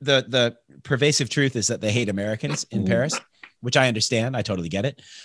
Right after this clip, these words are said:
Speaker 1: But, um, they a-, will especially hate a Canadian that doesn't know how to speak French. Like, I can
Speaker 2: I have,
Speaker 1: understand it,
Speaker 2: I have
Speaker 1: but,
Speaker 2: a
Speaker 1: like,
Speaker 2: solution for you. I have a solution for you.
Speaker 1: Uh-oh, I'm ready.
Speaker 2: S-, stop at one of those little, uh, hat stores at the airport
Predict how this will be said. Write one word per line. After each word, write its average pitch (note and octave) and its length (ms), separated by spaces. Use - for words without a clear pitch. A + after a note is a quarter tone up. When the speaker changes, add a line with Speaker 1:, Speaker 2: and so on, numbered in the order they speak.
Speaker 1:
But, A#2+ 280
um, F2 480
they B2 320
a-, A#2+ 140
will B2+ 200
especially C3 520
hate A2 200
a G2+ 40
Canadian F#2+ 480
that E2 80
doesn't F2+ 240
know F2+ 60
how F2 100
to D#2+ 60
speak - 240
French. E2+ 440
Like, D3 140
I G#3+ 80
can B2+ 80
Speaker 2:
I C3 60
have, C3+ 80
Speaker 1:
understand B2 540
it, F3+ 100
Speaker 2:
I B2+ 120
have D3 120
Speaker 1:
but, D3 80
Speaker 2:
a - 20
Speaker 1:
like, - 60
Speaker 2:
solution C3+ 420
for G#2 140
you. F#2 160
I G#2 80
have A#2 140
a B2 40
solution A#2 480
for E2 80
you. D2+ 160
Speaker 1:
Uh-oh, E2+ 360
I'm E2+ 100
ready. E2 180
Speaker 2:
S-, - 240
stop B2+ 340
at D3+ 100
one D3+ 200
of D3 80
those C#3+ 260
little, B2+ 320
uh, G#2+ 220
hat B2 280
stores C#3+ 520
at B2+ 160
the A2 160
airport D3+ 380